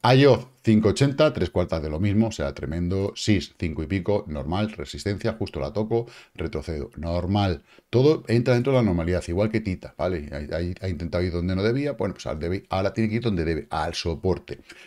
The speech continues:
Eh, Shertz también anda por ahí, One Earth, Air Rand-, <laughs> aquí Render, dos setenta y cinco, muy bien también.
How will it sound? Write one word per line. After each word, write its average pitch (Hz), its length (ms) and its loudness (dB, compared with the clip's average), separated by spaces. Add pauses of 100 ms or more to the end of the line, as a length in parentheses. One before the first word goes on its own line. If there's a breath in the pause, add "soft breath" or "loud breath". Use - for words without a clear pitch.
(160 loud breath)
Eh, 95 540 4
Shertz - 360 0
también 87 240 0
anda 90 160 0
por 143 200 4
ahí, 151 260 6
One 107 380 6
Earth, 110 280 0
Air 98 300 -2
Rand-, 113 400 4 (120)
<laughs> - 140 -20
aquí 110 240 -2
Render, 107 400 -6 (380 loud breath)
dos 117 160 0
setenta 107 260 0
y - 40 -6
cinco, - 340 -8
muy 98 380 -2
bien 73 180 -8
también. 117 480 0